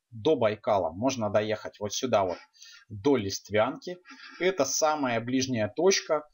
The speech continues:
Ходят туда маршрутки, билет стоит недорого.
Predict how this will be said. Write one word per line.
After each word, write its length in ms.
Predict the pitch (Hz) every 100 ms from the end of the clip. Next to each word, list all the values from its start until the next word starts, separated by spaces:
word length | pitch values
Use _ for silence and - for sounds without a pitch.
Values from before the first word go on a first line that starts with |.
| _ - -
Ходят 340 | 160 127 127
туда 220 | 120 113
маршрутки, 760 | 107 107 - - 190 220 - 135
билет 640 | 107 98 110 156 160 127
стоит 420 | - 143 123 - 117
недорого. 760 | 107 104 143 175 165 160 147